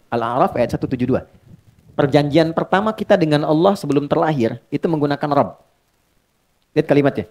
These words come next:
"Wa idh akhadha rabbuka min bani adama min zuhurihim dzurriyyatahum wa ashhadahum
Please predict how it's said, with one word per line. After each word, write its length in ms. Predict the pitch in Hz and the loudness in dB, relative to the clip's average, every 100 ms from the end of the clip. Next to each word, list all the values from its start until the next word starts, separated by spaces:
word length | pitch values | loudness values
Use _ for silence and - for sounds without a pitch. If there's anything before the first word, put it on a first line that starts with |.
| _ _ | _ _
"Wa 120 | 110 123 | -4 4
idh 200 | 170 170 | 4 2
akhadha 640 | 160 156 156 135 156 - - | -4 -4 -2 -2 -2 -4 -2
rabbuka 680 | 143 123 107 113 90 80 - | -2 -2 -4 -6 -6 -10 -8
min 280 | 123 120 117 | -6 -2 0
bani 360 | 147 165 175 - | 0 0 -4 -2
adama 560 | 123 135 123 101 92 87 | 0 0 0 -2 -4 -4
min 320 | 131 170 180 | -2 0 -2
zuhurihim 720 | 127 127 147 156 123 104 92 | -4 -4 -2 -2 -2 -8 -6
dzurriyyatahum 880 | - 160 151 135 135 190 135 98 90 | -6 -4 -4 -4 -4 -4 -6 -8 -6
wa 80 | 123 | -4
ashhadahum 760 | 131 - - 202 262 104 107 | -4 -6 -6 -4 -2 -2 -4